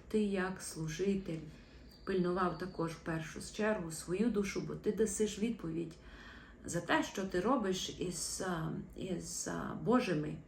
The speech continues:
з Божими душами, з Божим народом. І, а, пильнуй свою душу, щоб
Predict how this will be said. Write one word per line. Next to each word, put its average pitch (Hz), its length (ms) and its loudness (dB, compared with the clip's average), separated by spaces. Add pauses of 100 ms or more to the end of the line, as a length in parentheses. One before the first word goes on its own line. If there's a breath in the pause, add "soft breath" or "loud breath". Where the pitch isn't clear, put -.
(260)
з 170 100 -4
Божими 185 380 2
душами, 165 420 -2
з - 80 -10
Божим 202 320 0
народом. 202 520 -2 (880 loud breath)
І, 180 480 2 (260)
а, - 60 -12 (2250)
пильнуй 185 300 4
свою 208 280 2
душу, 220 360 0
щоб - 200 -6